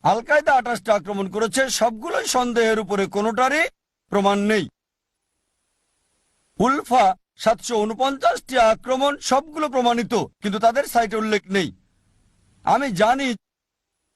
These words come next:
যদি আমাকে এক নম্বর সন্ত্রাসীর নাম বলতে হয়,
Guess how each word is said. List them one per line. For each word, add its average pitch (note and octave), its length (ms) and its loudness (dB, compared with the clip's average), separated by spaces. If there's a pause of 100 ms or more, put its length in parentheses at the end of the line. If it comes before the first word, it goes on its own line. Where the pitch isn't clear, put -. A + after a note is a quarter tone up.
যদি A3+ 460 2 (320)
আমাকে G#3 260 2
এক G#3 240 4
নম্বর D4 220 0
সন্ত্রাসীর G#3+ 420 -4
নাম F#3+ 180 0
বলতে G3 260 0
হয়, A3 180 4